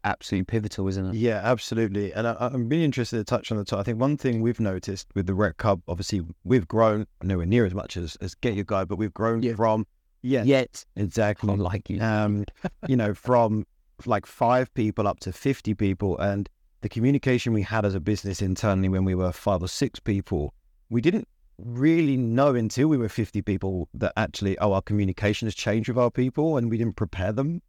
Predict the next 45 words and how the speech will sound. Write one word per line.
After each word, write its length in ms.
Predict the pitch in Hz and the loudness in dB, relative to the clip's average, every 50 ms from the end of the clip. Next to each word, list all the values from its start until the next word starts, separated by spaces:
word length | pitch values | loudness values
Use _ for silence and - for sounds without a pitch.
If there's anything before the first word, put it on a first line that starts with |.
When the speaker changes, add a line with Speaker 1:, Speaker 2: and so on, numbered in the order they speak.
| _ - | _ -8
Speaker 1:
Yeah. 380 | 120 117 104 104 104 - 101 101 | -4 0 0 2 2 0 0 0
Speaker 2:
We, 80 | 143 - | -2 -2
so 140 | - 175 117 | -2 -2 0
we 80 | 151 | 0
spoke 220 | - - 165 175 151 | 0 2 2 2 2
about 100 | 147 123 | 2 0
this 100 | 117 - | 0 -2
topic 260 | 110 107 120 - - _ _ _ _ _ _ _ - - | -4 -4 -4 -6 -8 _ _ _ _ _ _ _ -6 -2
on 80 | 117 | 0
one 100 | 117 113 | 0 2
of 60 | 110 | 2
the 60 | 110 123 | 2 2
other 180 | 127 113 117 | 2 2 2
episodes 500 | 101 92 101 - - 104 101 101 - - | 0 0 -2 -2 0 0 0 -2 -4 -4
where 280 | 90 110 107 107 101 - _ _ _ _ _ _ _ _ - - | -4 -2 0 0 -2 -4 _ _ _ _ _ _ _ _ -8 -4
we 60 | 110 | -2
were 100 | 107 104 | -2 0
saying, 320 | - - 113 104 104 - - | 0 0 0 0 0 -2 -2
you 100 | 107 120 | -2 0
know, 60 | 107 | 2
when 100 | 113 127 | 2 2
you're 60 | 117 | 0
six 240 | - - 123 92 - | 0 -2 -4 -4 0
people, 240 | - 117 107 107 107 | 0 -2 0 2 0
you're, 240 | 104 104 98 95 - _ - | 0 0 0 -2 -4 _ -4
you 120 | - 101 | -2 -2
know, 60 | 95 | 0
you're 100 | 92 98 | 0 -2
telling 320 | - - - 113 113 113 110 | -4 -2 -2 0 0 0 0
everyone 260 | 104 110 107 101 101 | 0 0 0 0 -2
everything, 640 | 104 95 107 101 - - 107 107 104 104 107 98 - | -2 -2 -4 -6 -4 -2 -2 0 0 0 -2 -2 -2
Speaker 3:
Yeah. 140 | 139 117 104 | -2 -2 -2
Speaker 2:
everyone 280 | 104 101 107 107 101 101 | -2 0 0 0 0 0
knows 220 | 104 104 107 - | 0 0 0 -2
what's 140 | 104 - - | -4 -6 -2
going 320 | - 120 110 110 107 104 | 0 0 2 2 2 2
on, 420 | 104 104 101 101 104 104 101 101 - - - | 0 0 0 0 0 -2 -2 -4 -8 -10 -8
you 160 | - 101 98 | -4 -4 -2
feel 140 | - - 107 | 0 0 -2
like 80 | 101 90 | 0 0
you're 80 | 98 | -2
really 180 | 92 104 95 92 | -2 -2 -2 -2
close 300 | - 117 127 131 127 - | 0 2 4 4 2 0
to 100 | - 117 | 0 -2
everyone. 440 | 110 98 104 98 87 73 76 78 71 | -2 0 -2 -2 -2 -2 -4 -4 -6